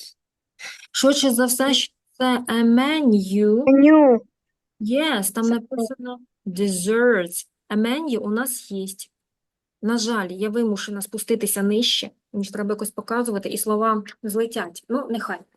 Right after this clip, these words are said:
Speaker 1: Що таке і? Може, це таксі? A taxi. Не бачите вам, да?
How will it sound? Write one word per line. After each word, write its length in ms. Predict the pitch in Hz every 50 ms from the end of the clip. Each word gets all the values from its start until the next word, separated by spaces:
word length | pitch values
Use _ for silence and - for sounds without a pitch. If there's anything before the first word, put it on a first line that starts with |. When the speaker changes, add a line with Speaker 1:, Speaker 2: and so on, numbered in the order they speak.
| _ _ _
Speaker 1:
Що 200 | - - - 277
таке 260 | 285 - 285 - 254
і? 340 | 226 226 240 226 214 196 175 175 - _ _ _ _ _ _ _ _ _ _ _ _ _ _ _ _ _ _ _ _ _ _ _ _ _ _ _ _ _ _ _ _ _ _ _ _ _ _ _ _ _ _ _ _ _ _ _ _ _ _ _ _ _ _ _ _ _ _ -
Може, 240 | 214 226 214 202 220
це 120 | - 240
таксі? 600 | 240 254 262 - - - - - 254 277 302 - - - _ _ _ _ _ _ _ _ _ _ _ _ _ _ _ _ _ _ -
A 300 | 247 262 254 - - -
taxi. 960 | 247 254 254 233 214 226 226 - - - - 233 226 233 233 226 226 226 226 233 _ _ _ _
Не 120 | - 220 220
бачите 420 | 208 233 220 214 208 - - 202
вам, 220 | 185 196 190 185 180
да? 200 | 202 233 254